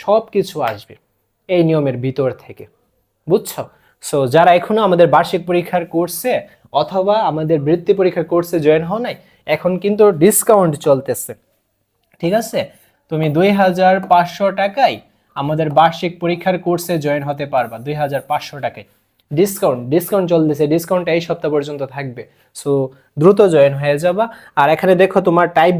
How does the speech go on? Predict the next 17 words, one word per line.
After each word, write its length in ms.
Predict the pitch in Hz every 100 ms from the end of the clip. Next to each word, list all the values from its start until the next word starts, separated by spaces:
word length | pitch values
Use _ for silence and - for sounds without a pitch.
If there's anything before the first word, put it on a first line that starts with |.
| 156
ভিত্তিক, 280 | 165 156 131
এই 60 | 135
যে 60 | 131
দেখো, 120 | 127 123 147
টাইপ 140 | 180 180
ভিত্তিক 240 | 220 233 - 208
এমসিকিউ 420 | 233 233 240 247 226
পর্যন্ত 320 | 214 175 160 131 110
আছে। 160 | 107 113
দেখো, 160 | 110 - _ _ _ _
টাইপ 220 | - 220 214 165
ওয়ান, 260 | 131 131 208 -
এইটা 120 | 185 185
হচ্ছে 140 | 196 190
টাইপ 160 | 156 165 180
ওয়ানের, 340 | 202 240 240 180
দেখো 240 | 165 -